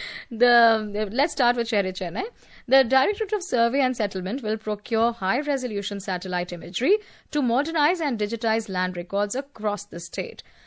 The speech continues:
The department has issued a request for proposal to create a comprehensive high-resolution satellite imagery database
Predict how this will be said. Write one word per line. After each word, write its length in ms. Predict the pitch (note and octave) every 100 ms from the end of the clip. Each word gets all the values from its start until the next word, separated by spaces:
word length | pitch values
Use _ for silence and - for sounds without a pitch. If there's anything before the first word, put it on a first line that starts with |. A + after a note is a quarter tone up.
| _ G3+
The 80 |
department 460 | G3 G#3+ G3+ G3+ G#3
has 180 | F#3+ F#3
issued 320 | F3 F#3 F#3
a 80 | F3
request 480 | F3 - B3+ E4 -
for 120 | G3
proposal 540 | - F#3 A3+ B3+ D#4
to 120 | F#4+ A#3
create 380 | - G3+ G#3 G#3+
a 80 |
comprehensive 840 | G3+ F#3 F3 - G#3 C4+ D4+ E4 D#4
high-resolution 880 | F#3+ F#3 F#3 F3+ F#3 F#3+ C4+ - D#4+
satellite 600 | D#4+ G#3 G#3 F#3+ F3 -
imagery 360 | A#3+ C4 C#4+ C#4
database 680 | F#3+ F3+ F3 G#3 C4 F4